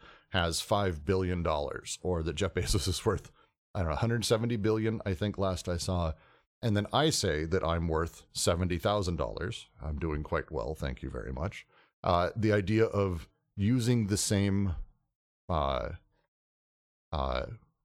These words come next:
like, that same measurement is to them the saying. It's a cosmic swindle, as if one were to measure intergalactic or intra-atomic distances in meters.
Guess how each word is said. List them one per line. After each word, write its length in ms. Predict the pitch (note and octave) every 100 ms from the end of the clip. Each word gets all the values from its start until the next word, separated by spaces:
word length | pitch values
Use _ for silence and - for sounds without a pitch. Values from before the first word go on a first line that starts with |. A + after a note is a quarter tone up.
| _ _ _ -
like, 200 | F#2+ -
that 160 | G2+
same 720 | - - G2+ G#2 G#2+ G#2 F#2+ - _
measurement 680 | F#2+ G2 F#2+ E2 C#2+ - - - _ _ _ _ _ _ _ _ _
is 520 | A2 F#2 F2+ E2 - -
to 120 | A2+
them 480 | G2+ A2+ F2 C#2+ - _ -
the 160 | G2 F2+
saying. 360 | - F2+ F2
It's 140 | D#2+ G2
a 100 | F2+
cosmic 460 | - B2+ G2+ A2+
swindle, 540 | - A2+ G2 D#2+ - - - -
as 140 | G#2+ F#2+
if 140 | A2
one 180 | A#2+ A#2
were 140 | A2+
to 60 | G#2
measure 300 | G#2 G2+ G2
intergalactic 680 | G2+ G#2 F#2 F#2+ F#2 G2+ -
or 100 | F#2
intra-atomic 720 | G2+ G#2 - - G#2 F#2 D2+
distances 560 | F#2 - G2 - D#2+
in 100 | F2+
meters. 500 | F2 F#2 E2 - -